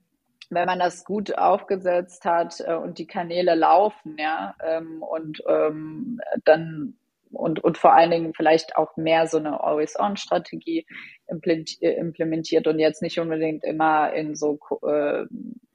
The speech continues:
kurzfristigen Kampagnen denkt, ja, m, dann, ähm,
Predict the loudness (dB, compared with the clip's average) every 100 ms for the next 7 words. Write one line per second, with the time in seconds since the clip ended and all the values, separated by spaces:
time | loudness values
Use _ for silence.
0 | _ -2 0 0 0 0 -2 -2 -2 -4
1 | -6 -8 -6 -4 -4 -2 -2 0 -2 0
2 | 2 2 2 -4 2 2 2 -6 -16 -16
3 | -16 -18 _ -6 -2 0 0 -2 2 6
4 | 8 6 0 2 4 4 4 0 -4 -6